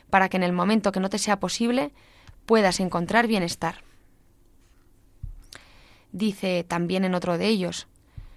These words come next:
"Está escrito, 'Sed prudentes como las serpientes y simples como palomas'".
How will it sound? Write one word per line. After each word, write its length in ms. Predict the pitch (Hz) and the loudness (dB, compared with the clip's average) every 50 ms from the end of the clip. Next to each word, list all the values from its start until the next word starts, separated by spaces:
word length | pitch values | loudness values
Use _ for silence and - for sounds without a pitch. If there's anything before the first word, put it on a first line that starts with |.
| - - _ _ _ - - - - _ - - - _ _ _ _ _ - - _ _ _ _ _ - | -20 -20 _ _ _ -20 -20 -20 -20 _ -20 -20 -20 _ _ _ _ _ -20 -20 _ _ _ _ _ -4
"Está 260 | 208 196 - - 247 | -4 2 4 6 6
escrito, 520 | 247 - - 214 196 180 - - - - - _ _ - | 6 4 0 -2 -2 -2 -2 -6 -8 -8 -10 _ _ -4
'Sed 240 | - - 247 247 | 0 2 2 2
prudentes 520 | 247 - 233 220 226 247 254 - 294 - - | 4 4 4 6 6 6 6 4 2 0 2
como 220 | - 240 220 202 | 2 2 2 2
las 120 | 196 196 - | 2 0 -2
serpientes 600 | - 185 180 - 226 226 214 196 - 180 - 196 | -2 -4 -2 0 2 2 2 0 -2 -4 -6 -4
y 60 | 180 | -4
simples 440 | - - 240 240 233 262 262 - - | 0 0 0 0 0 0 -2 0 0
como 200 | 226 208 190 185 | 0 0 0 2
palomas'". 560 | - 180 180 175 175 180 190 - - - | 2 0 0 0 -2 -4 -6 -8 -12 -14